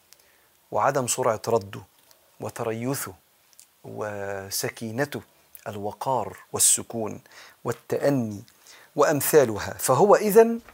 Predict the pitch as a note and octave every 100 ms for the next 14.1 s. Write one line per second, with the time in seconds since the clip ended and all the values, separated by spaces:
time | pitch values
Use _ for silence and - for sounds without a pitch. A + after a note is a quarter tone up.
0 | A2+ B2 C3+ D3+ D3+ B2+ A2 A2+ A2 G#2+
1 | B2 G#2+ G#2 - G2+ G#2 G2 A#2 C3 C#3
2 | F3 E3+ G3+ G3+ - - - - A#2+ D#3+
3 | G#3+ E3+ C3 A#2+ C3+ B2 C3 C3+ A#2 A2
4 | G#2+ D3 A2+ - - A#2 A#2 A2+ A2 B2
5 | A2 G#2 - A#2 D#3 - B2 C3 - A#2+
6 | A#2 - B2+ - A#2+ A2+ A#2+ G#2+ G#2 A2
7 | F#2+ - _ _ - - - - _ B2
8 | F3+ A#3+ A#3 A3 F#3 B2 A2 G2+ G#2+ -
9 | - - C#3 F#3+ F3+ C#3 A#2+ A2+ A#2 D#3+
10 | C3+ A#2 - - A#2+ E3+ - C3 C#3+ B2+
11 | A#2 A#2+ C3 C3+ B2 B2 G#2 G2 _ -
12 | - - _ - B2+ F#3+ F#3 A#2+ C3 B2
13 | A#2 - B2 A#2+ D3 C3 A#2 B2 - G#2
14 | A2